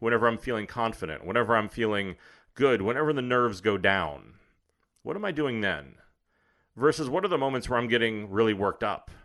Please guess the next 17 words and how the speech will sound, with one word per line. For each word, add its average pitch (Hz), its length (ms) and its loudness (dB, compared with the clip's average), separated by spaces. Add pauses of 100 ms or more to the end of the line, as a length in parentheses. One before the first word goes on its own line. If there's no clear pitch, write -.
the 107 120 -8
nerves 110 320 2
are 107 60 2
getting 95 300 0
worse, - 520 -2 (400)
and 120 240 0
that, 113 180 2
that's 113 260 0
really 135 280 4
becoming 110 400 -2
something 107 400 -4
that's 101 200 -2
becoming 117 380 -8
almost 101 280 -6
debilitating 92 680 -2
for - 160 -14
me. 71 260 -14